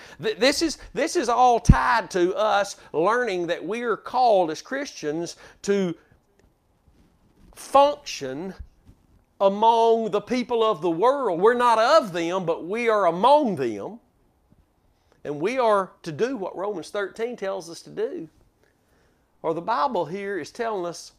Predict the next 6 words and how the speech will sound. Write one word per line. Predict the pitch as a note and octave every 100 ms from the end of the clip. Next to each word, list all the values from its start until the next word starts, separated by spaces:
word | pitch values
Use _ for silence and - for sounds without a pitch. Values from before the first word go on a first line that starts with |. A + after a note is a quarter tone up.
| _ _ _ _
we're | D3+ A#3+
not | A3 E3+
really | E3+ G3+ D3+
operating | C#3+ D3 D3+ D3 D#3 D3+
in | D3+
love. | E3+ F3 A2+